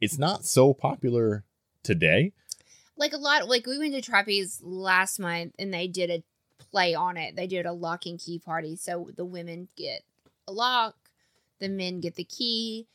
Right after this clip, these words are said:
Speaker 2: and you have to go around and ask people, like, to see if you're locked, unlock theirs. But, like, nothing is implied. I think we're in a whole different generation of, like, Me Too moment, consent.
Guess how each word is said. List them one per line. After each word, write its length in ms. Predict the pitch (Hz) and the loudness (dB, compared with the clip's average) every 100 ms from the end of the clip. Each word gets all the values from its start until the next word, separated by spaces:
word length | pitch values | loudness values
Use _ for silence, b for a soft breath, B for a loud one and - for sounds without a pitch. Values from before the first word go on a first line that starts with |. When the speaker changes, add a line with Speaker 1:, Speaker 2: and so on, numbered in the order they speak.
| - | -10
Speaker 2:
and 80 | 208 | -6
you 80 | 220 | 4
have 180 | 202 202 | 4 4
to 100 | 196 | -2
go 180 | 190 185 | -2 0
around 400 | 185 180 175 160 | 0 -2 -4 -8
and 140 | 180 | -6
ask 340 | - 185 175 - | -2 -2 -4 -6
people, 420 | 175 - 170 156 | -8 -8 -10 -8
like, 180 | 151 165 | -10 -10
to 80 | 190 | -10
see 300 | - 175 175 | -8 -8 -10
if 120 | - | -10
you're 140 | 175 | -10
locked, 360 | 165 143 123 _ | -6 -6 -8 _
unlock 360 | - 175 165 - | -12 -10 -10 -8
theirs. 240 | 180 185 - | -8 -8 -8
But, 120 | - | -4
like, 220 | - - - _ _ _ _ _ _ 220 | -2 -2 -6 _ _ _ _ _ _ 0
nothing 440 | 226 226 247 220 | 0 0 -4 -4
is 280 | 180 190 170 | -4 -6 -6
implied. 600 | 170 170 - 113 69 104 - | -12 -10 -6 -4 -4 -6 -8
I 40 | |
think 240 | - 220 | -6 -8
we're 160 | 214 202 | -4 -4
in 140 | 185 | -4
a 60 | 180 | -8
whole 400 | 151 - 180 180 | -8 -6 -6 -6
different 680 | 175 170 175 175 165 - - | -8 -10 -8 -4 -4 -4 -10
generation 760 | - 170 165 156 175 175 175 | -10 -6 -6 -6 -6 -6 -8
of, 140 | 165 160 | -10 -8
like, 240 | 160 - | -10 -10
Me 280 | 175 190 185 | -10 -8 -6
Too 260 | 175 202 180 | -6 -6 -6
moment, 680 | 190 180 175 175 175 170 - | -6 -10 -10 -10 -10 -10 -12
consent. 1080 | 175 180 175 - 175 175 175 170 - - | -14 -12 -10 -10 -8 -8 -8 -10 -6 -6